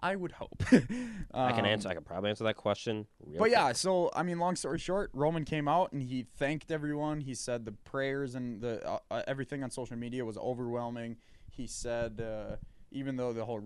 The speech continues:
Speaker 1: obviously, religion thing isn't my cup of tea, it works for people. He said that, you know, God's inbox was overf-, or overflowing. It was full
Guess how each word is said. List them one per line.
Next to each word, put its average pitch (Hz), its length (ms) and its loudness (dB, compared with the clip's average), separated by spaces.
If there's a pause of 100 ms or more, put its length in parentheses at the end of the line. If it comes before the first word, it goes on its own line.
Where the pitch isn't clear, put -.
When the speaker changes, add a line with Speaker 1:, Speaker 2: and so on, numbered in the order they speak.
(160)
Speaker 1:
obviously, 104 380 -6
religion 110 400 -6
thing 104 140 -8
isn't 104 180 -8
my 104 140 -8 (120)
cup - 140 -8
of 98 80 -10
tea, 117 260 -4
it 101 120 -6
works 117 200 -4
for 107 120 -12
people. 101 420 -8 (160)
He 143 160 0
said 131 280 0
that, 113 300 -2
you 113 140 -8
know, 104 140 -6
God's 127 400 0
inbox 120 420 0
was 104 280 -6 (460)
overf-, 151 480 2
or 113 320 0
overflowing. 113 640 -4
It - 80 -12
was 104 100 -14
full 110 420 -6